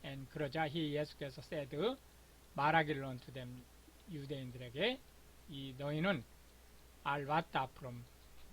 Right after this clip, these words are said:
베네트, 아래 동네로부터, 즉 땅으로부터"라는 뜻이죠. "그러나 I am, 나는 from above, 위로부터, 즉 하늘로부터 왔다는 거죠. 그러므로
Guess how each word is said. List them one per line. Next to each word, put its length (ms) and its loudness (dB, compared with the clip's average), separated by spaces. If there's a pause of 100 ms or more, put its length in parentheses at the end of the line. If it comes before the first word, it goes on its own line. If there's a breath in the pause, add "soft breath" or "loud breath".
(200)
베네트, 520 0 (540)
아래 440 4 (880)
동네로부터, 720 -2
즉 160 -12 (120)
땅으로부터"라는 1000 -4
뜻이죠. 460 -6 (420)
"그러나 320 2
I 140 2
am, 220 -2 (560)
나는 420 2 (560)
from 200 -4
above, 560 2 (680)
위로부터, 600 2
즉 120 -12
하늘로부터 600 -2
왔다는 340 -4
거죠. 300 -8 (960)
그러므로 460 2